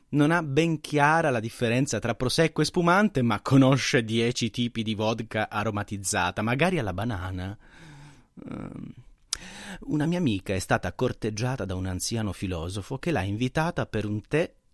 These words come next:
o un caffè e dei biscottini in una pasticceria che si è poi scoperto essere esattamente sotto casa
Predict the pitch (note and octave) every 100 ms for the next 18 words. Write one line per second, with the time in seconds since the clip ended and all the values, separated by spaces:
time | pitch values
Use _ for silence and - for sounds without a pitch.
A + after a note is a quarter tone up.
0 | _ - A#2+ A2+ A2 G#2+ G2+ - G#2 -
1 | G#2 C3 G#2+ F2 F#2 F2 F#2+ - F#2+ -
2 | D#2+ E2+ F2 _ _ F3+ G3+ G3 F3+ -
3 | F3 - A#2+ G#2 G#2+ - D3 - - D3
4 | C3+ D3+ B2 A2 - - D3 E3 F3 A#2+
5 | A2+ - C#3+ G#2+ G#2+ A2+ - B2+ A2+ A2+
6 | C3+ C#3 A2+ - A#2 - - G#2+ G#2+ G#2+
7 | B2 C#3+ D3+